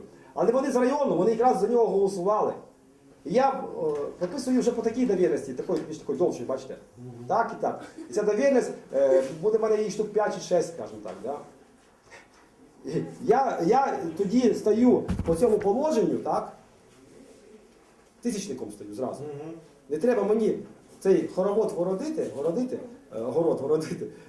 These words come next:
Speaker 1: зразу. І тоді ми стаємо, е, прискорено, прис-, але тут написано, написано, що при сформуванні територіальної громади п'ятдесят один відсоток, тобто мається на увазі, наскільки у нас,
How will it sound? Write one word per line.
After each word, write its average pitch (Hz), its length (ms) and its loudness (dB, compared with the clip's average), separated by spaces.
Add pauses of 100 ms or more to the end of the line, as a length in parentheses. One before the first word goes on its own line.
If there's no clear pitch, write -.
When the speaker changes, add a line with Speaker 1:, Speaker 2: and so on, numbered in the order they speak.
Speaker 1:
зразу. 180 360 0 (160)
І 190 40 -12
тоді 254 260 2
ми 254 100 4
стаємо, 233 440 4 (240)
е, 156 220 2
прискорено, 202 580 2
прис-, 214 240 0 (160)
але 220 360 4 (180)
тут 240 120 0
написано, 214 540 0 (320)
написано, 151 500 -2 (340)
що 240 300 4
при 233 200 4
сформуванні 226 840 2 (200)
територіальної 190 540 6
громади 190 420 4
п'ятдесят 151 320 0
один 175 200 -2
відсоток, 170 560 -2 (600)
тобто 175 180 0
мається 196 260 0
на 185 60 -2
увазі, 190 220 2
наскільки 175 220 -4
у 175 40 2
нас, 151 100 0